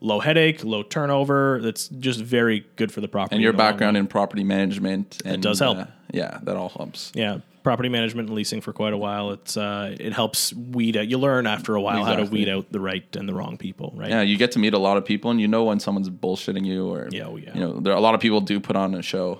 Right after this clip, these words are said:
Speaker 1: Yeah.
Speaker 2: I mean,
Speaker 1: Oh, yeah. You ha-,
Speaker 2: Nick,
Speaker 1: it's
Speaker 2: Nick
Speaker 1: so
Speaker 2: will
Speaker 1: hard
Speaker 2: come
Speaker 1: in
Speaker 2: on one day
Speaker 1: Toronto.
Speaker 2: and tell you guys a story. I don't know.
Speaker 1: <laughs> I'll, well, that's a bit of a
Speaker 2: I'm not gonna. <laughs> I'm
Speaker 1: that's
Speaker 2: not gonna do
Speaker 1: ultra
Speaker 2: one thing.
Speaker 1: explicit, dark content. <laughs>
Speaker 2: Yeah, that was crazy.
Speaker 1: We won't go there yet.
Speaker 2: No.
Speaker 1: We won't scare anybody off.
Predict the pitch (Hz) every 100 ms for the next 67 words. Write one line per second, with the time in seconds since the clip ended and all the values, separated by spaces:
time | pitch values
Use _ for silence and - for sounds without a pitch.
0 | - 110 107 107 104 131 98 95 - _
1 | - 190 226 175 208 247 254 226 127 110
2 | 107 104 101 104 101 101 - 101 98 95
3 | 95 95 - 98 95 92 101 101 208 226
4 | 220 240 - - - - 156 170 165 165
5 | 160 - 160 170 156 156 139 123 113 120
6 | 120 120 - 113 - 120 - - - 110
7 | 113 113 170 160 160 139 131 98 139 139
8 | 143 135 135 127 131 - - 147 143 -
9 | 233 220 294 107 107 101 98 104 101 -
10 | - 107 110 101 104 - - - - -
11 | - 147 151 151 139 120 101 85 - 95
12 | 92 - - 120 113 - 107 101 98 95
13 | 95 92